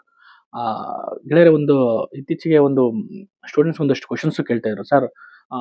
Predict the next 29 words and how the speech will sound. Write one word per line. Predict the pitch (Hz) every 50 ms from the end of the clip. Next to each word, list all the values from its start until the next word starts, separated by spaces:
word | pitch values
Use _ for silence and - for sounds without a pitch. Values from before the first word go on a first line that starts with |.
| 113 104 90
ಹೊಸ | 80 - - 107 117 - 175
ಡಿ | 180 160 151 156
ಎಸ್ | 151 143
ಸಿ | 147 147 143
ಟಿ | 135 135
ಓದ್ಬೇಕಾ | 131 131 131 131 127 120 - 143
ಅಥವಾ | 131 127 - 117
ಹಳೆ | 101 110 131 131
ಡಿ | 131 123
ಎಸ್ | 123 117 -
ಸಿ | - 120
ಟಿ | 110 123 120
ಓದ್ಬೇಕಾ? | 113 110 104 113 120 113 107 - - 104
ಆ, | 104 104 104 - - 110 101 98 95 92 92
ಏನ್ | 107 127 135 135 123
ಡಿಫರೆನ್ಸ್ | 123 - - 117 117 113 - 110
ಇದೆ? | 110 110 110 123 _ _ _ _ _ _ _ _ _ - 127 120
ಆ, | 117 117 117
ಹೊಸ | 113 120 120 -
ಅಪ್ಡೇಟ್ | - - - - 147 139 -
ಬಂದಿದೆ, | 139 131 127 120 123 123
ಚೆನ್ನಾಗಿದೆ" | 123 - 127 127 131 127 127 113 123 120
ಅಂತ | 120 117 113 - 131
ಹೇಳ್ತಾ | 123 113 104 - 107
ಇದ್ರು. | 101 117 127 135
ನಾನು | 123 117 127 147 139
ನೋಡಿರ್ಲಿಲ್ಲ | 127 127 127 135 131 120 117 131
ಬುಕ್. | 120 113 - - 143 127 - -
ಇವತ್ತು | 135 139 143 143 - 147 139 127 127